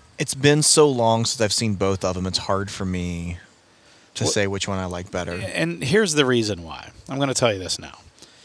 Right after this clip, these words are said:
Speaker 2: I'm, I am a father. I love my kids.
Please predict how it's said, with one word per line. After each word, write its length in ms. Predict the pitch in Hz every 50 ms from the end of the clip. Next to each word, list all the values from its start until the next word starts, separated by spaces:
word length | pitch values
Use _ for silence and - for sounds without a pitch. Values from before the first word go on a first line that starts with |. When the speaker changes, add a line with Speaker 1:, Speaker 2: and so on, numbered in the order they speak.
| - _ _ _ _ - -
Speaker 2:
I'm, 300 | 131 143 156 156 151 - -
I 180 | 131 135 147
am 120 | 151 151 143
a 60 | 127
father. 500 | - - 120 110 107 107 107 104 104 104
I 160 | 107 107 104
love 500 | 101 98 101 104 113 117 120 117 113 117
my 180 | 117 113 113 113
kids. 500 | - - 92 85 85 87 92 98 -